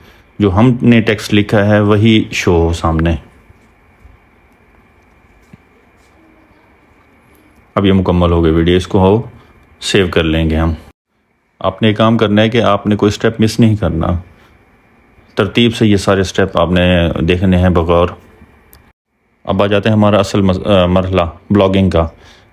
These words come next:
आपने, अगर आपके पास iPhone है तो आपने Google Chrome वहाँ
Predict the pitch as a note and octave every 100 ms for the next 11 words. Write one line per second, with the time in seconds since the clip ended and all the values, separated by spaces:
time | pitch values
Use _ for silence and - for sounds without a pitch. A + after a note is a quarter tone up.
0 | - G#2+ A#2+ A#2+ A#2+ G#2+ - G#2 G#2+ G#2+
1 | G#2+ A#2 A2 G#2 - A#2 A2+ A2+ G#2+ G2+
2 | - G#2+ G#2+ G2+ F#2+ G#2+ G#2 A2 G#2+ -
3 | G#2+ A2 G#2 G2 G2 -